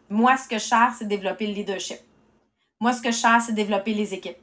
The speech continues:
pas passer des commandes. Il y a d'autres ressources pour ça. Mais le problème, c'est que si je passe du temps à être la ressource commande,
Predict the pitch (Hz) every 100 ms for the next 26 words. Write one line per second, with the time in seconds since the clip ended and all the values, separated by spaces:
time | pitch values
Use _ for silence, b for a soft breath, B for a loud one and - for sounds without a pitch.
0 | - 233 208 202 196 185 190 175 - _
1 | _ _ _ 202 196 - 254 254 233 -
2 | 208 - 226 202 - - 175 - - -
3 | _ _ _ _ _ _ - 220 226 240
4 | 240 294 370 - 226 233 - 330 - 339
5 | 285 240 226 226 285 294 311 - _ 226
6 | 233 254 269 247 208 220 285 - 330 -
7 | - 262 254 240 523 554 285 -